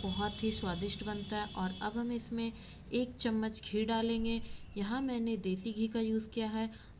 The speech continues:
आप घी की जगह कोई भी कुकिंग ऑयल का यूज़ कर सकते हैं। और घी डालकर हम आटे में घी को अच्छे से मिक्स कर लेंगे। घी या ऑयल डालने से पराठा हमारा बहुत ही soft और tasty बनता है।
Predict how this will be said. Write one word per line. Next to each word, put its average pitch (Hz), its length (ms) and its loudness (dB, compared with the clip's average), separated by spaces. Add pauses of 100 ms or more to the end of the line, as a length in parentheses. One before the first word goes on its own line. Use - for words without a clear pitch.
आप 196 240 -2
घी 240 260 0
की 262 220 -2
जगह 220 380 0 (400)
कोई 247 280 6
भी 240 260 2 (180)
कुकिंग 214 360 0
ऑयल 208 200 -2
का 202 160 -2
यूज़ 190 320 0
कर 202 180 -4
सकते 226 400 -4
हैं। 226 240 0 (340)
और 262 200 2
घी 208 380 0
डालकर 208 500 0
हम 208 340 -4
आटे 190 380 0 (120)
में 202 220 2 (380)
घी 202 160 0
को 247 180 2 (120)
अच्छे 214 340 0
से 208 200 -4
मिक्स 185 380 0
कर 247 200 2
लेंगे। 247 420 2 (960)
घी 226 260 4 (120)
या 320 140 4 (120)
ऑयल 220 280 4
डालने 202 320 4
से 240 180 0 (100)
पराठा 208 400 2
हमारा 240 300 2 (120)
बहुत 208 480 0
ही 254 120 2
soft 202 600 -4 (100)
और 214 160 4 (180)
tasty 190 380 2
बनता 220 340 0
है। 220 160 2